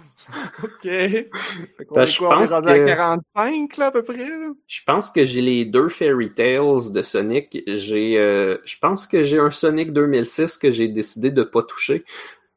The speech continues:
Speaker 2: Je
Speaker 1: Sonic
Speaker 2: pense que
Speaker 1: deux mille six, c'est, c'est celui sur Xbox, ça,
Speaker 2: c'est
Speaker 1: genre ?
Speaker 2: le, c'est le très horrible.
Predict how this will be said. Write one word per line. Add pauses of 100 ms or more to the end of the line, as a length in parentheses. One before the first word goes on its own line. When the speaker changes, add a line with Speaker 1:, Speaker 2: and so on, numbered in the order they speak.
(300)
Speaker 2:
Je
Speaker 1:
Sonic
Speaker 2:
pense
que
Speaker 1:
deux
mille (220)
six, (140)
c'est,
c'est
celui
sur (140)
Xbox, (100)
ça,
Speaker 2:
c'est
Speaker 1:
genre ?
Speaker 2:
le,
c'est
le
très
horrible.